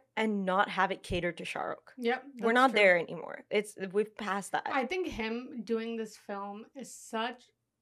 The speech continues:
Speaker 2: a great strategic move for his career and really just, like, repackaging him and kind of just showing, like, what he's capable of as an actor, as a star. So it's, it's crazy. Like,
Speaker 1: Yeah.
Speaker 2: it's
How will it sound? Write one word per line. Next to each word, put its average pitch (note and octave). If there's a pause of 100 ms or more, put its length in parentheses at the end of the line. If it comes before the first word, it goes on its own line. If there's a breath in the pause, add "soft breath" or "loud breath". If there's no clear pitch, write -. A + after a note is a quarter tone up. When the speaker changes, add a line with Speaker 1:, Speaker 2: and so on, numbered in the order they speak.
(180)
Speaker 2:
a B3+
great G#3
strategic G#3+
move G#3
for A3+
his G3+
career G3+ (540)
and A3
really A3+
just, A3
like, G#3
repackaging G3+
him B3+
and A3+
kind G3+
of G3
just G3+
showing, G3+
like, G3
what G3+
he's G#3+
capable A3+
of A3
as G3+
an G#3
actor, G3+
as G3
a G3
star. G3
So G#3 (680)
it's, B3
it's D4
crazy. G#3+
Like, A#3
Speaker 1:
Yeah. F#3+
Speaker 2:
it's F3+